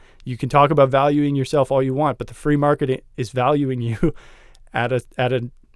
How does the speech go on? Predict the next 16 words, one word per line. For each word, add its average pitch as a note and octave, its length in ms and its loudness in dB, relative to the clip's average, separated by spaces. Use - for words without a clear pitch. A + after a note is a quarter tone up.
cold, D#3+ 480 0
uh, A2+ 220 -6
cold E3+ 440 0
yet C3+ 220 -2
accurate D3 400 0
value. D3+ 360 -2
And B2 120 -6
you C#3 80 0
can D3+ 140 -2
argue G3+ 220 2
that F#3 120 4
all E3+ 140 4
you D#3 100 0
want, G#3 240 -2
but - 160 -10
you, C3+ 100 -12